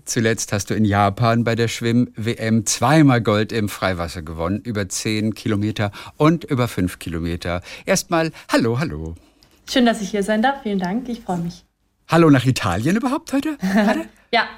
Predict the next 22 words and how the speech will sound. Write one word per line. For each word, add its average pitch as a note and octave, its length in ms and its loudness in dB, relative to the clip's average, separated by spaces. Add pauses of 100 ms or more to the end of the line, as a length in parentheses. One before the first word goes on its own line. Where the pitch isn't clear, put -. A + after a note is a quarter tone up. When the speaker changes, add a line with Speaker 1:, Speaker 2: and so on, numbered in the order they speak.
(160)
Speaker 2:
ja, G#3 120 2
ich G3 80 -8
bin G#3 140 -6
gerade G3 240 -2
in, F#3 220 0
in F#3+ 160 -2
Rom. F3 280 -2 (360)
Speaker 1:
Deine D3 220 6
neue C3+ 280 6
Heimat. F#3+ 560 2
Speaker 2:
<laughs> - 40 -20 (440)
Speaker 1:
Äh, G3 180 2
deine C#3+ 160 4
neue C3+ 160 4
Heimat. F#2+ 220 0 (140)
Wie A#3+ 100 0
kam's, F3+ 580 0
dass D3+ 220 -2
du C#3 180 2
jetzt C#3 400 0
quasi C#3 280 2
dauerhaft G#2+ 580 -2